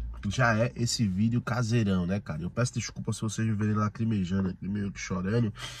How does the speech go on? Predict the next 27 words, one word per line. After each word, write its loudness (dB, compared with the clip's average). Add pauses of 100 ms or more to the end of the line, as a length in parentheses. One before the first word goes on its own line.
(340)
puxando 2
ar, 8
é -2
porque -4
eu 4
tô -2
numa -4 (120)
crise 4
alérgica, 0
irmão, -2
que -6
depois 0
de 4
velho 4
que -6
você, -6
você -4
começa 0
a -8
ter -4
essas -4
coisas. -6 (680)
Foi -2
o 0
que 0
aconteceu -2
comigo. 2